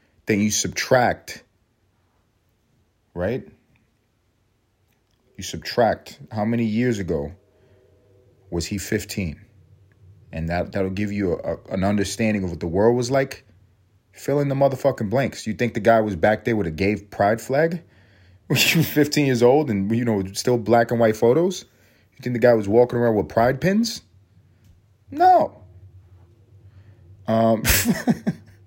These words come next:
come on, man.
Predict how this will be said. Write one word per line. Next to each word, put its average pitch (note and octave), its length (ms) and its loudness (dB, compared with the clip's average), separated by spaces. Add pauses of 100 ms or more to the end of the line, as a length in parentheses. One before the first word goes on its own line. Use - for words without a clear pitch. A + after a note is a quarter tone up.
(1800)
come - 160 -8
on, G2 200 -4
man. A#2 220 -6